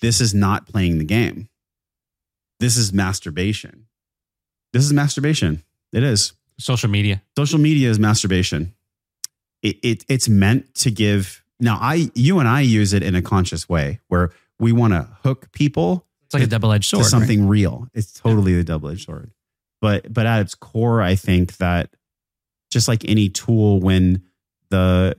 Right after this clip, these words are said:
Speaker 1: when capitalism comes in, and I'm a pro-capitalist, I'm a conscious capitalist. I don't, I don't think capitalism's evil at its core. I think, I think at its core, capitalism is empowering.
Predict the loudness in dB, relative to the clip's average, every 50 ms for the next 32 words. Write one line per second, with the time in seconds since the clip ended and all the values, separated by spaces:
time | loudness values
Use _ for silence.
0 | _ _ -4 0 0 2 2 2 2 0 0 0 0 0 0 2 2 2 2 0
1 | 0 0 0 2 2 2 2 2 2 2 2 2 4 4 2 2 0 0 -2 -2
2 | -2 -2 -4 -6 -6 -6 -6 -4 -4 -4 -4 -4 -4 -4 -4 -4 -4 -6 -4 -4
3 | -4 -4 -4 -6 -10 -10 _ -14 -16 -12 -8 -8 -6 -4 -6 -6 -8 -10 _ _
4 | _ _ _ _ _ _ _ _ _ _ -8 -4 -2 -2 -2 0 0 0 0 0
5 | -2 -4 -4 -4 -6 -6 -4 -2 -2 -2 -2 -2 -4 -8 -8 -10 -10 -6 -4 -4
6 | -2 -2 -4 -4 -4 -6 -8 -10 -12 -8 -4 -4 -2 -2 -2 -2 -2 -4 -4 -4
7 | -10 -10 -8 -6 -2 -2 0 0 0 -2 -2 -6 -8 -8 -6 -6 -6 -6 -8 -12
8 | -10 -8 -6 -6 -6 -6 -6 -6 -8 -8 -10 -12 -16 -18 _ -10 -10 -8 -10 -12
9 | -14 -16 -18 -18